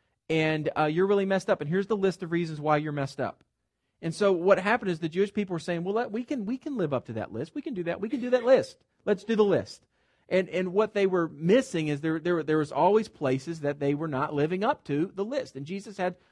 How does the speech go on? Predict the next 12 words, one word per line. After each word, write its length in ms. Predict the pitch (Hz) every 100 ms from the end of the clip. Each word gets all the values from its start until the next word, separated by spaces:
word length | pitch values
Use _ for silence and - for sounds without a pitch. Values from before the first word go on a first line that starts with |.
| -
a 80 | 156
great 260 | 160 208
ministry 360 | 196 190 180 190
of 100 | 185
pointing 300 | - 175 190
those 160 | 190 190
out 220 | 196 196
to 60 |
them, 280 | 139 120 143 - _ _
hence 200 | 160 180
the 120 | - 202
conflict 580 | 180 135 127 120 -